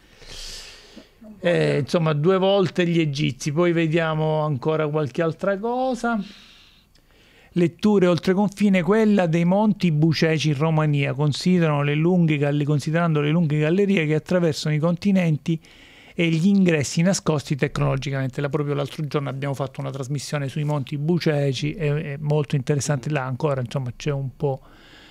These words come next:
tutto da dimostrare. Letture oltre confine, la civiltà che meglio tramanda siamo noi. Dopo millenni di errori siamo ancora qui, quasi giunti a una durata illuminazione ed evoluzione globale che ci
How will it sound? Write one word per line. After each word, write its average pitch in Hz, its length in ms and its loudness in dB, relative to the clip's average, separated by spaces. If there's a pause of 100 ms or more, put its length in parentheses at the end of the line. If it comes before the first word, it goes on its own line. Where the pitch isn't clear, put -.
(400)
tutto 160 320 0
da 151 120 2
dimostrare. 151 600 2
Letture 190 400 4
oltre 180 200 2
confine, 156 400 2
la 147 120 4
civiltà 180 520 4
che 160 160 2
meglio 160 720 4
tramanda 156 800 2
siamo 190 460 4
noi. 139 420 2
Dopo 165 300 2
millenni 170 600 4
di 160 100 4
errori 165 340 4
siamo 160 220 2
ancora 165 400 2
qui, 175 240 2
quasi 160 400 2
giunti 165 480 2 (600)
a 170 140 2
una 180 440 4
durata 175 800 2 (440)
illuminazione 170 1160 4
ed 165 80 4
evoluzione 160 600 4
globale 175 480 4
che 156 100 4
ci 170 340 2